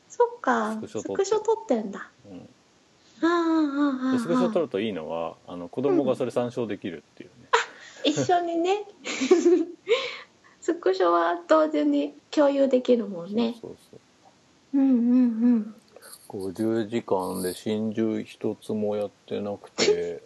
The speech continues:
Speaker 1: <laughs> うん。
Speaker 2: まあでもそれはそれでリッチな時間なんだろうな。
Speaker 1: そうだね。なんか、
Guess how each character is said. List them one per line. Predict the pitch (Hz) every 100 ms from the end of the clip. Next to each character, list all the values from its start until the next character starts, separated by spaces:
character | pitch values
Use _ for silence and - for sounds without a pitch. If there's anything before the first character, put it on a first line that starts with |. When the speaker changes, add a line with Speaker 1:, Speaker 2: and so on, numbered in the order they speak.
| _ _ _
Speaker 1:
<laughs> | _ _ 117 -
う |
ん。 | 370
Speaker 2:
ま | 359
あ |
で | -
も | 135 110
そ | -
れ | 127
は | 147
そ | 160
れ | 156
で | 147
リ | 147
ッ | 165
チ | -
な | 107 87
時 | 92
間 | 107 104 113
な | 127
ん | 117
だ |
ろ | - - -
う |
な。 | 90 101 107 117 113 123 131 127 127 -
Speaker 1:
そ | - 466
う | 392
だ |
ね。 | 269 240
な | 269
ん | 320
か、 | - 240 220